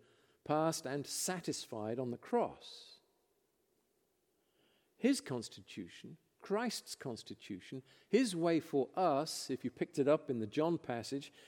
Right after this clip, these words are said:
is that of grace and truth. That's what Christ communicates to us. If you want to boil God's will down into a, a, a nutshell concentration,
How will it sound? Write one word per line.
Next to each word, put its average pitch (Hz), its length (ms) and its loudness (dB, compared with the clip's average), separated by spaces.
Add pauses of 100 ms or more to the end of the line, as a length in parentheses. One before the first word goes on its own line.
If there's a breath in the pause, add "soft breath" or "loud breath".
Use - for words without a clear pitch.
(160 loud breath)
is 147 300 2
that 170 300 2
of 131 240 2
grace 165 520 0 (420)
and 135 360 -6 (440)
truth. 98 360 -6 (1600)
That's 170 380 0
what 135 220 -2
Christ 120 520 -6 (200 soft breath)
communicates 139 720 0
to 123 160 0
us. 92 160 -6
If 131 120 -2
you 156 80 6
want 214 160 6
to 196 160 4 (600 loud breath)
boil 208 440 10
God's 170 440 6
will 147 440 12
down 147 360 2
into 139 420 4
a, 113 120 -2 (400 soft breath)
a, 113 280 -4 (420)
a 117 60 -2
nutshell 156 1120 2 (1500)
concentration, 143 960 -2